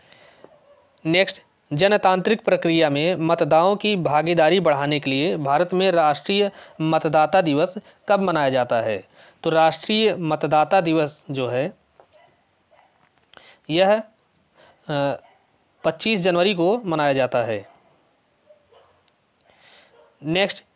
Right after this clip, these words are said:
निम्नलिखित को सुमेलित कीजिए। तो पहला है मूल कर्तव्य, तो मूल कर्तव्यों के बारे में जो प्रावधान है यह अनुच्छे-, अ, बयालीसवें संविधान संशोधन के द्वारा संविधान में जोड़ा गया था। और दूसरा है,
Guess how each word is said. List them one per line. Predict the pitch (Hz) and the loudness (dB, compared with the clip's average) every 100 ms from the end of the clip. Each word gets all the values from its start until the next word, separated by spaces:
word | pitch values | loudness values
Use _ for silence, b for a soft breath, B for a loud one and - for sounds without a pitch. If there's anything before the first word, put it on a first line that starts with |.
| _ | _
निम्नलिखित | 139 160 175 175 214 | -6 -2 -2 -2 -2
को | 185 202 | 0 0
सुमेलित | 220 185 185 190 175 | 0 -2 0 0 -2
कीजिए। | 151 135 127 101 - b b b - | -4 -2 -4 -6 -12 b b b -12
तो | |
पहला | 160 165 180 196 | -4 0 2 4
है | 190 202 202 - | 4 0 -2 -2
मूल | 175 214 | 0 2
कर्तव्य, | 208 185 190 185 202 208 _ b b b _ - | 2 2 2 0 -2 -6 _ b b b _ -4
तो | 165 | 0
मूल | 170 202 | 2 0
कर्तव्यों | 208 190 180 170 180 | 2 0 0 0 0
के | 175 | 0
बारे | 170 160 156 | 0 2 2
में | 151 | -2
जो | |
प्रावधान | 151 143 139 135 127 | -2 -2 -2 -4 -4
है | 123 156 175 b b - | -4 -6 -8 b b -2
यह | 185 196 | 0 2
अनुच्छे-, | 175 160 - 156 | 0 -2 -4 -6
अ, | 160 147 | -4 -4
बयालीसवें | 139 156 160 151 185 208 214 _ _ _ - | 0 2 2 0 -2 -2 -4 _ _ _ -6
संविधान | 175 170 170 175 | -2 0 0 -2
संशोधन | 170 151 160 160 | -4 -4 -2 -2
के | 156 | -2
द्वारा | 147 147 196 - B B | 0 2 0 -2 B B
संविधान | - 160 151 156 | -6 -2 -2 -2
में | 156 | -2
जोड़ा | 143 135 | 0 0
गया | 127 127 | 0 -2
था। | 123 139 180 B B B B | -2 -4 -4 B B B B
और | 151 147 | -2 -2
दूसरा | 147 160 185 185 | 0 -2 2 2
है, | 185 196 190 | 4 2 -2